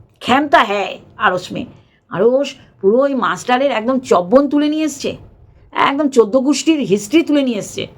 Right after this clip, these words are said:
সত্যি না, এরকমও আছে যে আমি মাস্টার কিন্তু মাকে ধরে পেঁদাই, মাকে খেতে দিই না, কুলাঙ্গার সন্তান। এরা হচ্ছে কুলাঙ্গার, এদের দুনিয়াতে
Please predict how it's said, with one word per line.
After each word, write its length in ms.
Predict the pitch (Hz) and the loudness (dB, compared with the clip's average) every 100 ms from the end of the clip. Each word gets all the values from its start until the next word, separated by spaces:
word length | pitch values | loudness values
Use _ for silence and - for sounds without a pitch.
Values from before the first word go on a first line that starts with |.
| - _ _ _ _ | -20 _ _ _ _
সত্যি 320 | - 208 226 | -10 -6 -2
না, 240 | 208 254 277 | -2 -4 -4
এরকমও 340 | 196 208 247 | -2 -2 -2
আছে 320 | 220 196 190 160 - _ _ - | -2 -4 -4 -6 -14 _ _ -12
যে 100 | 247 | -4
আমি 160 | 196 233 | -2 -2
মাস্টার 520 | 202 208 - 233 - | -4 -4 -4 -4 -2
কিন্তু 200 | 214 214 | -4 -2
মাকে 220 | 208 214 | -2 -2
ধরে 160 | 196 214 | -2 -2
পেঁদাই, 480 | 220 196 190 170 - - _ _ _ | -2 0 -2 -2 -10 -20 _ _ _
মাকে 220 | 233 202 | -2 -2
খেতে 260 | 214 214 208 | 0 0 0
দিই 180 | 202 202 | -2 -4
না, 160 | 165 - - _ _ _ _ _ - - | -6 -10 -18 _ _ _ _ _ -20 -2
কুলাঙ্গার 340 | 214 202 208 214 | 0 2 0 -2
সন্তান। 560 | 208 180 175 202 156 - - - 196 | -2 -4 0 0 0 -8 -20 -6 2
এরা 160 | 240 | 4
হচ্ছে 220 | 269 277 | 2 0
কুলাঙ্গার, 440 | 277 240 220 175 147 - _ _ _ - | 2 2 4 -2 -4 -10 _ _ _ 2
এদের 320 | 196 247 151 | 4 2 0
দুনিয়াতে 440 | 208 240 262 269 | 0 0 0 -2